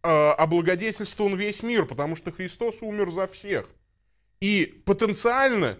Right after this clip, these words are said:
спастись могут все. Да, не все спасаются, потому что не все входят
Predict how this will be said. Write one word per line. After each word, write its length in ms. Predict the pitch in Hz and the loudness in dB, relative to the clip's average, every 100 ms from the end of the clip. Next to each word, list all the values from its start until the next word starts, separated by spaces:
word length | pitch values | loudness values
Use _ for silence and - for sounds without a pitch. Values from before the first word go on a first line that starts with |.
| - | -12
спастись 600 | - 190 175 - 226 214 | 0 2 2 -2 -8 -6
могут 380 | 208 226 196 196 | -2 -2 -2 -6
все. 500 | - - 202 107 85 _ _ - | -6 -2 0 0 -4 _ _ -10
Да, 260 | 117 180 | 0 2
не 160 | 170 131 | 2 -4
все 260 | 139 170 160 | -6 -4 -4
спасаются, 720 | - 180 - 202 107 - - - _ | -4 -6 -2 -2 -2 -6 -20 -20 _
потому 340 | - 120 123 127 | -8 -6 -4 -4
что 140 | - | -4
не 140 | 123 135 | -4 -4
все 260 | - 202 | -2 -2
входят 520 | 180 - 156 107 95 | -2 -2 -4 -4 -10